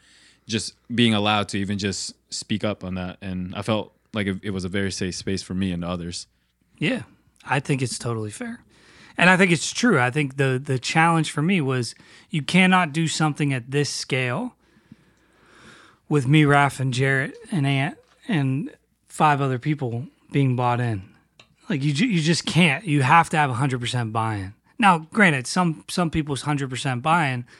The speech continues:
Speaker 2: might only be a certain thing. Like, I can facilitate s-, one aspect of this thing, you know, and that's all I can do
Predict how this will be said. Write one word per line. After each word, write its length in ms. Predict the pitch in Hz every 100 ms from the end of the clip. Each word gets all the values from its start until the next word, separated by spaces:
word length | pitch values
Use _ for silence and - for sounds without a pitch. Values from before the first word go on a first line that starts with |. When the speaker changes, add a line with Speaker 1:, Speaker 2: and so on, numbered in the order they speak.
| - _ _ _
Speaker 2:
might 260 | 151 135 135
only 260 | 135 131
be 540 | 123 131 127 123 285 320 -
a 100 | 135
certain 420 | - 151 147 127
thing. 300 | 135 139 127
Like, 160 | 120 117
I 120 | 127
can 140 | 131
facilitate 640 | 123 127 143 127 131 123 - _ - _ _
s-, 180 | - -
one 320 | 185 139 135
aspect 540 | 139 131 127 - 120 131
of 140 | 113
this 180 | 117 -
thing, 420 | - 123 107 120 _ -
you 100 | 123
know, 180 | 120
and 120 | 131 139
that's 180 | 139
all 120 | 147 139
I 80 |
can 180 | 131 131
do 200 | 139 120